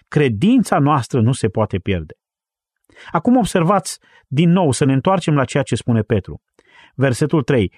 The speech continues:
„Avem o nădejde vie, asigurată prin învierea lui Iisus Hristos din morți.” Tot ceea ce înseamnă viața noastră veșnică este asigurată de moartea sa care cucerește.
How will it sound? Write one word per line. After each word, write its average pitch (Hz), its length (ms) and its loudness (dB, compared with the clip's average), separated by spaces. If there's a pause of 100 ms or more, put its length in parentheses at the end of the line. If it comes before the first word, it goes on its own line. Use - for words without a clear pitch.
(220)
„Avem 131 440 2
o 254 60 2
nădejde 151 440 2
vie, 104 460 0 (120)
asigurată 123 720 0
prin 147 220 0
învierea 131 440 2
lui 147 100 2
Iisus 135 280 -2
Hristos 104 340 -4
din 147 160 -2
morți.” 156 360 -4 (920)
Tot 214 180 0
ceea 254 160 0
ce - 140 -2
înseamnă 170 480 2
viața 139 340 0
noastră 135 320 0
veșnică 104 640 -2 (440)
este 135 400 0
asigurată 143 880 0 (180)
de 127 160 0
moartea 147 460 2
sa 135 320 -2 (180)
care 120 260 0
cucerește. 110 800 -4